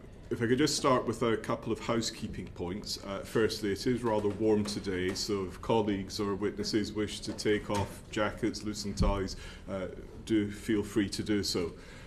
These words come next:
Uh, and could also ask, remind colleagues to introduce themselves, uh, by name, uh, when, uh, asking uh, a question. Uh, could I ask e-, uh, each of our witnesses, uh, please, just to introduce their name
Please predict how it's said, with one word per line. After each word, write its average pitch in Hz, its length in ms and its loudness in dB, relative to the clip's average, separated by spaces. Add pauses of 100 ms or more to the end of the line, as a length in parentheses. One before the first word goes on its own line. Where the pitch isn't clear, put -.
(100)
Uh, 104 240 0
and 107 160 -2
could 123 100 6
also 127 560 6
ask, 110 340 -2
remind 104 400 -2
colleagues 95 640 -2
to 101 220 -2
introduce 98 520 -4
themselves, 90 720 -6 (100)
uh, 92 120 -8
by 95 180 -6
name, 90 460 -4
uh, 87 240 -6 (120)
when, 92 320 -6 (100)
uh, 90 100 -6 (100)
asking 90 500 -2 (480)
uh, 95 200 -4
a - 80 -4
question. - 520 0 (640)
Uh, 110 340 4 (460)
could 127 140 4
I 127 180 6
ask - 260 2
e-, 147 140 -2
uh, 120 220 4
each 123 240 2
of 117 100 0
our 110 140 6
witnesses, 104 840 2
uh, 98 180 -2 (100)
please, 104 400 0
just 104 380 0
to 110 100 4
introduce 101 680 -2
their 104 240 2
name 104 400 4